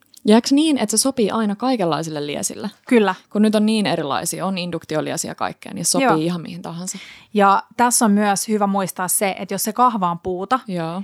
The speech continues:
Speaker 2: esimerkiksi, äh, Nordenin noissa
Speaker 1: Valurauta-
Speaker 2: valurautapannuissa
Speaker 1: Joo.
Speaker 2: on siis puinen kahva, niin se on irrotettava, eli sen voi ruuvata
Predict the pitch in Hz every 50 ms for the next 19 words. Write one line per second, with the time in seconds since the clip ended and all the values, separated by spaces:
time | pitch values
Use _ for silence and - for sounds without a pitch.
0 | - - 202 190 214 202 190 190 180 190 185 - - - - - - 196 185 180
1 | 180 180 185 180 - 208 214 208 208 190 175 185 185 185 180 180 180 180 180 -
2 | - 233 190 185 185 180 - - - 202 185 180 180 175 175 170 170 165 165 156
3 | - 214 214 208 202 190 185 185 - - - 233 220 214 190 180 175 180 - 196
4 | - - 214 190 180 165 185 185 180 180 170 - - 202 190 180 175 180 - 190
5 | 185 - - - 262 262 - - - - - - - 214 196 214 240 240 226 220
6 | 269 254 - 175 - - - - - - 185 180 185 196 190 226 226 208 208 208
7 | 208 220 202 185 180 185